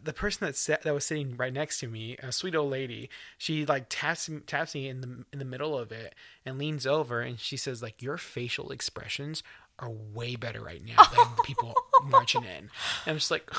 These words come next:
Speaker 1: <laughs> I was like, "Oh my
Speaker 2: That's
Speaker 1: gosh."
Speaker 2: so
Speaker 1: And I,
Speaker 2: sweet.
Speaker 1: and I was kinda holding back a little bit of tears, but it's just like the whole entire thing is like, it's just, it's, it's the imagination that's portrayed and the art and the beauty and the, and at, and because at, at that point, at that moment,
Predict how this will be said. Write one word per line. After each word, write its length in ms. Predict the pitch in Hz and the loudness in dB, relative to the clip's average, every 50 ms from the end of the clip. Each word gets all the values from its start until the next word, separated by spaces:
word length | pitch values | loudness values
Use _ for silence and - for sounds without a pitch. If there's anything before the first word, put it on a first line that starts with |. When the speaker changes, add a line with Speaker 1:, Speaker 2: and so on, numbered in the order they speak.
| - - | -6 -6
Speaker 1:
<laughs> 140 | - - | -6 -4
I 60 | - 151 | -2 -2
was 80 | 208 202 | 0 0
like, 140 | 190 190 - | 0 0 -2
"Oh 220 | - 392 392 370 359 370 | -2 -2 -2 -2 2 6
my 140 | 370 381 392 | 6 6 6
Speaker 2:
That's 160 | 262 - - 392 | 6 4 4 4
Speaker 1:
gosh." 80 | 381 | 6
Speaker 2:
so 60 | 370 | 6
Speaker 1:
And 40 | 359 | 8
I, 100 | 349 339 359 | 8 8 8
Speaker 2:
sweet. 440 | 330 330 359 359 349 311 247 202 | 6 4 2 0 0 0 0 2
Speaker 1:
and 80 | - 156 | 4 6
I 40 | 170 | 6
was 100 | 202 196 | 6 6
kinda 220 | - 233 220 185 | 6 4 4 4
holding 240 | 165 165 175 165 151 | 4 4 2 4 4
back 200 | 147 151 147 - | 2 2 2 2
a 40 | 156 | 0
little 120 | 143 151 | 0 0
bit 120 | 147 147 135 | 0 0 -2
of 80 | 120 | -2
tears, 340 | - - - 190 190 160 131 | -4 -6 -4 -4 -4 -4 -2
but 80 | 123 143 | -2 -2
it's 100 | 151 156 | -2 -2
just 180 | 170 165 160 165 | -4 -4 -2 0
like 240 | 165 156 147 - | 2 2 0 0
the 80 | - 147 | -4 -8
whole 160 | 139 180 175 | -6 -6 -6
entire 280 | 180 170 - 160 139 135 | -6 -6 -4 -4 -4 -4
thing 180 | - 156 147 | -4 -6 -6
is 120 | 143 135 139 | -4 -2 -2
like, 140 | 143 135 127 | -2 -2 -2
it's 200 | 147 143 - - | -4 -2 -2 -2
just, 280 | 175 156 131 123 120 - _ _ | -2 -4 -6 -8 -12 -16 _ _
it's, 300 | - 143 - - - - - - - - - - - - _ _ _ _ | -10 -6 -4 -4 -4 -6 -8 -14 -20 -20 -20 -20 -20 -20 _ _ _ _
it's 240 | - 156 151 - - - - - _ _ _ _ _ _ - | -6 -6 -6 -8 -10 -14 -20 -20 _ _ _ _ _ _ -8
the 160 | 170 165 175 | -4 -2 0
imagination 880 | 170 160 156 151 156 147 - 139 120 139 147 156 143 - - 135 123 127 | 0 2 2 2 2 2 0 -2 -4 -4 -4 -2 -2 -2 -2 -4 -4 -6
that's 240 | 127 117 - - - - - 143 120 - - _ _ _ - | -6 -4 -4 -6 -6 -8 -12 -18 -18 -20 -20 _ _ _ -10
portrayed 880 | - 156 143 - - - - - 131 127 147 156 160 156 143 131 123 123 | -10 -6 -4 -2 -2 -4 -4 -6 -4 0 0 2 2 2 0 0 -2 -4
and 100 | 120 120 | -6 -8
the 120 | 123 - - - | -8 -10 -8 0
art 260 | 147 147 147 147 143 | 4 6 6 6 6
and 100 | 127 127 123 | 4 -2 -6
the 60 | 120 113 110 - | -8 -10 -12 -16
beauty 440 | - 127 131 139 143 143 147 143 139 | -12 -8 -6 -4 -4 -2 -2 -4 -4
and 140 | 131 123 113 | -4 -6 -8
the, 180 | 113 113 107 - - - - - - - | -10 -12 -12 -14 -16 -18 -18 -18 -14 -10
and 240 | 175 175 175 175 160 - | -8 -6 -6 -6 -6 -4
at, 240 | 165 175 156 - - - | -4 -4 -4 -6 -8 -6
and 160 | 170 170 151 | -6 -6 -6
because 240 | 143 - 170 147 160 | -4 -4 -2 -2 0
at, 120 | 156 135 - - - | -2 -4 -4 -6 -6
at 140 | 147 - | -4 0
that 200 | - 175 202 220 - | 4 4 4 4 2
point, 240 | - - 208 185 - | 0 0 0 0 -2
at 140 | 135 - | -4 -6
that 200 | - 156 156 - 139 | -4 -2 -2 -2 -2
moment, 320 | 151 160 170 160 139 - | -2 -2 -2 -2 -4 -6